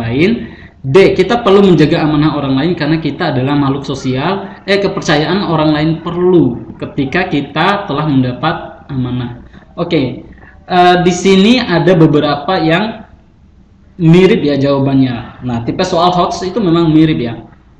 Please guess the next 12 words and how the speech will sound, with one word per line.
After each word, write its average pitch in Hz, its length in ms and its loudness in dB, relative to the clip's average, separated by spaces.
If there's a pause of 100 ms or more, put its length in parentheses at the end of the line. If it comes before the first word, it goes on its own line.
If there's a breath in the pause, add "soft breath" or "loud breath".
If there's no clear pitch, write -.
(1000 loud breath)
Kalau 185 160 4
soal 202 320 2
ini 160 320 4
kita - 320 -2
pahami 185 800 0 (400)
teknik 180 560 2
penarikan 180 560 4
kesimpulan 170 720 2
dengan 160 240 4
teknik 160 400 2
silogisme 156 1040 0
ya. 113 400 -8